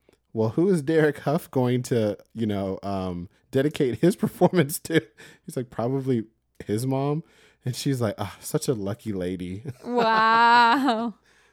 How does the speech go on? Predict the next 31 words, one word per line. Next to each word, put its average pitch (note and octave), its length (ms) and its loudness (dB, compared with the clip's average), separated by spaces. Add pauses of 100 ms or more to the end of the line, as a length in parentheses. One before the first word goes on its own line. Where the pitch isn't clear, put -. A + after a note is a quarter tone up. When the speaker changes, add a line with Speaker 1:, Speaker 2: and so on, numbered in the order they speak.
(140)
Speaker 1:
They C3+ 140 -6
did A2 320 -4
good. F2+ 340 -2
Now A2 300 -2
I A2+ 80 -2
know A2 240 0
where, G2+ 240 -4
I G2+ 80 -6
know F#2+ 160 -2
where F#2+ 80 0
he F2+ 120 -6
gets F2 280 -8
his E2 140 -8
genius D#2+ 440 -10
from. D2+ 300 -18
That E2 120 -10
was D#2+ 120 -14
good. - 240 -20 (500)
But A2 320 -2
anyways, F#2+ 400 -4
the F#2 140 -8
number A#2+ 360 -2
one A#2+ 200 0
performance F#2+ 640 -6
that - 180 -10
even F#2 280 -6
gave E2+ 280 -8
me F2 180 -6
a F2+ 80 -6
tear, D2+ 460 -14 (1120)
Miguel, F2 600 -8